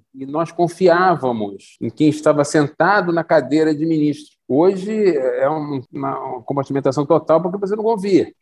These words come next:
E, e é muito mais produtivo para o Estado quando você confia,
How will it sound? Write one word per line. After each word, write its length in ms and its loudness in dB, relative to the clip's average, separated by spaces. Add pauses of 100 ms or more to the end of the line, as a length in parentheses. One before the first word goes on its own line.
(100)
E, 380 -2
e 60 6
é 40 6
muito 460 2
mais 420 -4
produtivo 960 -2
para 180 -12
o 20 -6
Estado 580 0
quando 180 -6
você 280 -4
confia, 720 0